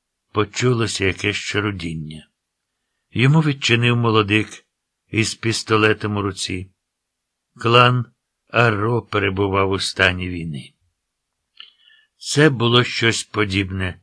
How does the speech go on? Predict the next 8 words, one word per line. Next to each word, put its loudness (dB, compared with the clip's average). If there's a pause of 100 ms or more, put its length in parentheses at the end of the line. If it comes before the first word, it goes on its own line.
(800)
до 2
війни 4
між 0
кланами, 2 (260)
як 0
у 0
первісні -2
часи, -2